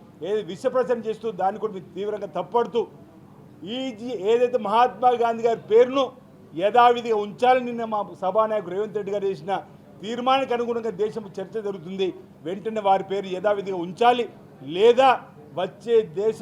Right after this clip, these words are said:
స్థాయి ఎన్నికల్లో కాంగ్రెస్ పార్టీ ఎన్నికలు రావడం ఖాయం, రాహుల్ గాంధీ గారు ప్రధానమంత్రి కావడం ఖాయం.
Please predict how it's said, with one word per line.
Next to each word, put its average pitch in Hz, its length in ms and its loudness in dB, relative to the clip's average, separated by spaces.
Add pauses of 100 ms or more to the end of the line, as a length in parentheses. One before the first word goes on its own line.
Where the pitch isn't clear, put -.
(100)
స్థాయి 202 320 -2
ఎన్నికల్లో 196 420 -6 (200)
కాంగ్రెస్ 196 420 -2
పార్టీ 180 240 -4
ఎన్నికలు 175 360 -8
రావడం 180 280 -2 (100)
ఖాయం, 208 260 2 (400)
రాహుల్ 202 280 0
గాంధీ 202 200 -2
గారు 196 160 -6
ప్రధానమంత్రి 190 520 -4 (140)
కావడం 180 260 -2 (100)
ఖాయం. 240 240 4